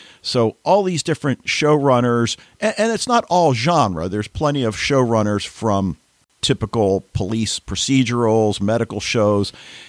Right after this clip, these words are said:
and a l-, number of actors as well. It's really fascinating. So i-,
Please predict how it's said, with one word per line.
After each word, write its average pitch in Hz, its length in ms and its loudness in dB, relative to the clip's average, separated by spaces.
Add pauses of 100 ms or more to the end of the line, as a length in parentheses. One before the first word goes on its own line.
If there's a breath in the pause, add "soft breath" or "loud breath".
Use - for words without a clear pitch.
(240 loud breath)
and 120 540 0 (340)
a - 40 -2
l-, 123 180 -2 (100)
number 127 320 4
of 110 200 2
actors 139 480 -2
as 110 240 -4
well. 143 180 4
It's 123 160 -2 (120)
really 277 360 -4
fascinating. 92 760 -4
So 107 460 -2
i-, 113 140 -16